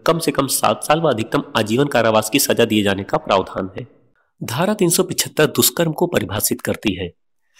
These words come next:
जब कोई पुरुष किसी महिला के साथ उसकी इच्छा के विरुद्ध यौन संबंध बनाता है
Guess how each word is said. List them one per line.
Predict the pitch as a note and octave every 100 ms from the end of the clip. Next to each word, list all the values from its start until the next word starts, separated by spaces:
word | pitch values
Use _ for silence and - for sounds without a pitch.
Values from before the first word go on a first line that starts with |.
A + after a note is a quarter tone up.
| - -
जब | G#2 F#3 G3
कोई | F#3+ F3
पुरुष | D#3 B2 -
किसी | - - E3+
महिला | A2+ A2+ D3+
के | C3+
साथ | - G#2 G#2+
उसकी | A3 A#3+ F#3+
इच्छा | D#3 - -
के | E3+ C#3
विरुद्ध | G#2+ A#2+ G2+
यौन | G#2+ D3+
संबंध | - G#2 C3+ D3+
बनाता | A2 G2+ A#2+
है | G#2 A2